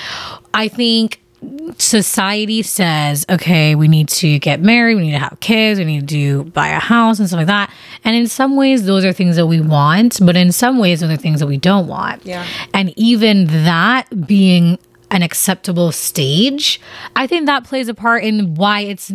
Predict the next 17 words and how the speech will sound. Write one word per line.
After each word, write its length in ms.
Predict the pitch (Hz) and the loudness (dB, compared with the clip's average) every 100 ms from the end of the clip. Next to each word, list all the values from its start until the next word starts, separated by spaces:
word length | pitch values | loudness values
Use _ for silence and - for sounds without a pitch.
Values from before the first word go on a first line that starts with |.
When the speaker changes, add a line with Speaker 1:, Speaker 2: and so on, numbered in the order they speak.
| - | -12
Speaker 1:
it, 260 | - 214 180 | -2 -2 0
there 160 | 208 214 | 2 2
is 80 | |
no 140 | 190 196 | 2 2
name 260 | 196 233 | 4 4
for 220 | 226 156 131 | 2 0 -2
it, 120 | 139 | 2
because 420 | 185 196 208 190 | 2 2 0 0
Speaker 2:
Exactly. 380 | 170 - - 175 | -6 -14 -8 0
Speaker 1:
the 100 | 202 | 2
goal 400 | 180 170 202 202 | 2 2 4 4
is 220 | - 185 160 | 4 2 0
always 640 | - 190 196 165 151 156 151 - - - | 0 2 2 0 0 -2 -4 -10 -12 0
marriage, 640 | 147 139 135 135 139 143 - - | 2 2 2 0 0 -2 -6 -10
kids, 640 | - 175 139 135 135 147 - - - - _ _ - | -2 0 2 2 0 -2 -6 -10 -20 -20 _ _ -6
settle 440 | - 208 175 165 | -2 0 -2 -2
down. 500 | 156 147 135 135 143 | -2 0 0 0 -2